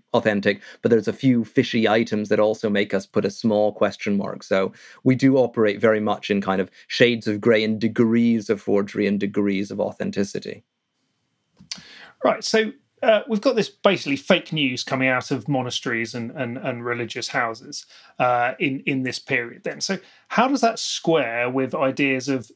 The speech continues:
Speaker 2: ecclesiastical probity and honesty? I mean, how did it be, surely, you know, and you mentioned, you know, the forger who with a conscience earlier.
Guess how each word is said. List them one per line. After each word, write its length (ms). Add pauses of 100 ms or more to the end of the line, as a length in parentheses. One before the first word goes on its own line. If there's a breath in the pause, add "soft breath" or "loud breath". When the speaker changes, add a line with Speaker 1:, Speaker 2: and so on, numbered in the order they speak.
Speaker 2:
ecclesiastical 840 (100)
probity 640
and 120
honesty? 540
I 60
mean, 180
how 200
did 160
it 20
be, 240
surely, 440 (160)
you 140
know, 100
and 140
you 60
mentioned, 400
you 40
know, 140
the 80
forger 380
who 160
with 260
a 60
conscience 500
earlier. 240